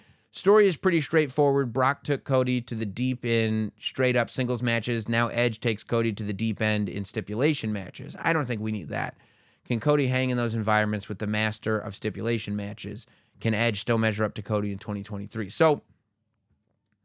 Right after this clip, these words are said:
it just, now it just so happens the next two Raws are in Canada. Great place to start that story.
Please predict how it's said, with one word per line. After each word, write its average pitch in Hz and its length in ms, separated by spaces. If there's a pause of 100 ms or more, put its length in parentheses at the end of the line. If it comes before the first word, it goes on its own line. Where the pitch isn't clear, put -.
(440)
it - 60
just, 127 400
now 127 300
it 120 60
just 127 200
so 127 140
happens 123 360
the 113 80
next 113 200
two 127 120
Raws 110 320
are 107 60
in 101 100
Canada. 107 500
Great 110 260
place 113 200
to 104 80
start 107 260
that 98 180
story. 104 380